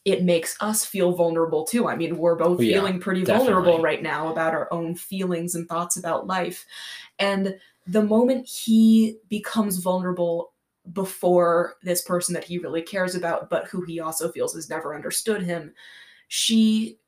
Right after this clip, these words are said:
Speaker 1: does come to understand him, even if she still doesn't agree with him.
Speaker 2: I do think that is my conflict with the movie, is that it had such a potential and it has such an important message that it couldn't be portrayed the way it should have been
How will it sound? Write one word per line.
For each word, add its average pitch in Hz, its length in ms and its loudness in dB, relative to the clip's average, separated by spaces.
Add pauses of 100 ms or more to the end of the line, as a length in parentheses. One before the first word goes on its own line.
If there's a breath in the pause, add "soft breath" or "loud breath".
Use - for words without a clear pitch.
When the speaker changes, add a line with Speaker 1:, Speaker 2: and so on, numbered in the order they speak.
(420)
Speaker 1:
does - 600 -4
come 202 260 -4
to 185 140 -6
understand 190 600 -4
him, 180 240 -6
even 185 260 -8
if 180 100 -8
she 180 120 -10
still - 280 -6
doesn't - 340 -10
agree - 300 -12
with - 180 -14
him. - 260 -20 (320)
Speaker 2:
I 131 120 6
do 139 180 6
think 139 340 4
that 117 360 4
is 110 580 2 (340)
my 113 320 6
conflict 117 640 2
with 95 100 -8
the 104 80 -4
movie, 101 440 -6
is 104 120 -12
that 101 180 0
it - 80 -6
had 98 340 -6
such 113 200 -2
a 117 40 -6
potential 117 640 -2
and 110 80 0
it 90 80 -4
has 104 220 -4
such - 240 -4
an 113 60 -2
important 98 380 -4
message 113 440 -6
that 98 120 -2
it 98 140 -6
couldn't 107 260 -4
be 98 140 -10
portrayed 101 460 -2
the 92 80 -6
way 95 360 -6 (320 soft breath)
it 110 120 -2
should - 280 4
have 127 120 6
been 101 260 2